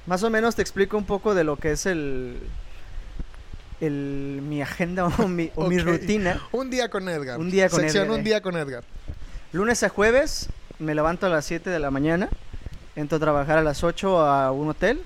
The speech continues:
Speaker 2: Ok.
Speaker 1: Ahí también estoy en el área económico-administrativo. Ahí no tengo contacto con la gente o con el cliente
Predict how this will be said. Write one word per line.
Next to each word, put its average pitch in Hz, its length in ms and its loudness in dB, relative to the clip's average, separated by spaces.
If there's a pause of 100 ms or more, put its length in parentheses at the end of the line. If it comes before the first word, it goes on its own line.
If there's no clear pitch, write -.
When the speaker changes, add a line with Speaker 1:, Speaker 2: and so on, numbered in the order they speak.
Speaker 2:
Ok. 143 160 -6 (380)
Speaker 1:
Ahí 143 140 0
también 160 280 2
estoy 160 260 -2
en 170 120 2
el 139 120 -4
área 165 300 2
económico-administrativo. 175 1160 -4 (540)
Ahí 180 140 8
no 233 100 6
tengo 226 200 4
contacto 196 460 0
con 151 400 2
la 143 160 4
gente 190 340 2
o 202 100 6
con 147 220 0
el 135 340 0
cliente 196 560 4